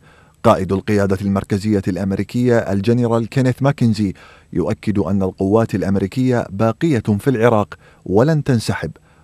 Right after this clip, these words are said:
ومن يحاول إجبارها على ذلك فلن يوفق في مأموله. هذا التصريح بمثابة رد قاطع على العمليات التي تستهدف القواعد الأمريكية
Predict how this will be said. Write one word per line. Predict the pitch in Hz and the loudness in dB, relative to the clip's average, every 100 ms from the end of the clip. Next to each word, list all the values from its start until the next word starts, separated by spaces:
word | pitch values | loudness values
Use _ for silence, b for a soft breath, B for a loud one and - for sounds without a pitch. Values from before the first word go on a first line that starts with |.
| b | b
ومن | 85 82 | -6 -6
يحاول | 85 87 110 101 98 98 | -6 -4 0 2 2 0
إجبارها | 101 110 117 104 98 | 0 2 4 2 0
على | 95 107 | 0 2
ذلك | 101 127 127 - b b b | 4 2 2 -6 b b b
فلن | - 139 139 | 0 2 2
يوفق | 120 117 120 - 117 113 | 2 2 0 -2 -2 0
في | 113 110 120 | 0 0 0
مأموله. | 131 101 90 85 - - _ _ _ _ B B B B B | 0 0 0 -4 -10 -18 _ _ _ _ B B B B B
هذا | 127 156 147 | 2 4 2
التصريح | - 120 117 120 120 - | 2 -2 0 0 0 0
بمثابة | 104 101 123 117 107 107 | 2 2 4 2 2 2
رد | 110 131 104 127 127 | 2 0 2 0 2
قاطع | - 123 90 - | 4 4 2 -6
على | - 98 | -4 -2
العمليات | 95 95 95 92 98 113 104 | 0 0 0 2 2 2 2
التي | 107 110 110 | 0 0 -2
تستهدف | 104 104 139 110 101 92 | -4 -2 -2 -2 -2 -2
القواعد | 87 - 98 120 101 98 | -4 -2 2 4 2 0
الأمريكية | 92 98 95 - 139 143 | 0 -2 -2 -2 0 0